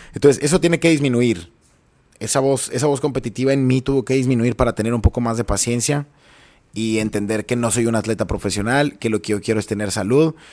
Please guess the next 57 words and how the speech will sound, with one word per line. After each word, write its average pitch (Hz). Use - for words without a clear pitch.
que 120
poco 156
a -
poco 165
voy 165
a -
ir 156
alcanzando 147
los 143
objetivos 135
y -
que 113
tampoco 107
me 120
tengo 117
que 120
ver 117
súper, 113
súper 104
verga. 147
Me 131
tengo 175
que 180
ver 180
como 170
Mark 160
Wahlberg, 151
que 123
la 131
neta 139
es 135
alcanzable. 113
Entonces, 120
tener 180
paciencia 196
y 160
dejar 147
ir 170
los 151
antojos 147
ha 127
sido 143
sin 123
duda 135
de 98
la 104
parte 117
más 120
complicada 107
de 87
perder 101
peso, 160
pero 135
ha 135
valido 139
la 127
pena 123